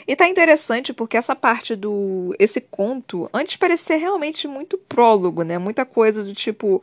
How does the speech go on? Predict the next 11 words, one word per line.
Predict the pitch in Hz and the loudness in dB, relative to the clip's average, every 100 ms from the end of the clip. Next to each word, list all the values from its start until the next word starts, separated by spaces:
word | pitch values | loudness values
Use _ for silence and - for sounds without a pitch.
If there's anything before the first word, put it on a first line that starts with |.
| - - - | -4 -20 -6
"Ah, | 208 285 330 294 254 | -2 2 2 2 -2
isso | 262 269 | -4 -8
aconteceu. | 262 247 220 - 208 214 208 190 196 - - | -10 -10 -10 -2 2 4 4 2 0 -10 -6
Ah, | 240 302 330 285 247 220 208 | -2 0 0 -2 -2 -2 -2
vai | 240 247 | -2 -2
acontecer | 247 240 226 - 240 | -4 -6 -8 -4 -2
outra | 226 269 - | 0 0 -2
coisa | 277 240 226 | 0 0 0
por | - | -6
causa | 247 226 202 | -4 0 0
disso. | 208 202 202 | 0 0 0